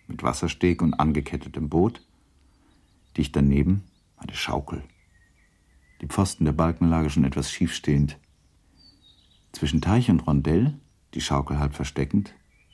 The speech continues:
ein paar mächtige alte Platanen. Die Front des Herrenhauses gewährte bei bewölktem Himmel einen angenehmen und zugleich allerlei Zerstreuung bietenden Aufenthalt. An Tagen aber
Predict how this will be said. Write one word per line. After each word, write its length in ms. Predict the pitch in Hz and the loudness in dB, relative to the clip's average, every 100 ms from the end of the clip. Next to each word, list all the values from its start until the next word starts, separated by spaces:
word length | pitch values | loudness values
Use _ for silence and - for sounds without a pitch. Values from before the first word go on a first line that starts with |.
| _ | _
ein 140 | - | -12
paar 140 | - 76 | -6 0
mächtige 440 | 73 73 - 78 | 0 0 -2 0
alte 220 | 57 73 | 0 -2
Platanen. 640 | - 80 69 - - - - - _ _ _ _ _ _ _ _ _ _ _ _ _ _ _ _ - | -4 -6 -6 -8 -10 -12 -16 -20 _ _ _ _ _ _ _ _ _ _ _ _ _ _ _ _ -12
Die 40 | |
Front 320 | - 113 143 | 0 2 2
des 120 | 71 | -2
Herrenhauses 580 | 87 90 95 90 85 76 | -2 0 0 -2 -4 -2
gewährte 360 | 82 73 82 76 | 0 2 2 0
bei 100 | 73 | -2
bewölktem 540 | 73 73 82 - 67 | 0 0 0 0 -4
Himmel 260 | 71 92 85 | 2 2 2
einen 220 | 73 80 | 0 -4
angenehmen 720 | - 85 101 92 92 90 85 - - - - - | 0 2 2 4 4 4 2 -4 -20 -20 -20 -4
und 100 | 78 | -2
zugleich 400 | - 104 104 - | 4 4 2 0
allerlei 300 | 113 117 110 | 0 2 2
Zerstreuung 640 | 101 101 - - 90 73 71 | 0 -6 -8 -2 2 2 0
bietenden 400 | 67 69 73 78 | -4 0 2 2
Aufenthalt. 580 | 69 - - - - - _ _ _ _ _ _ _ _ _ _ | 0 -4 -14 -16 -18 -20 _ _ _ _ _ _ _ _ _ _
An 160 | 78 | -2
Tagen 300 | 76 92 85 | 2 4 4
aber 360 | - 69 71 69 | 2 0 -2 -4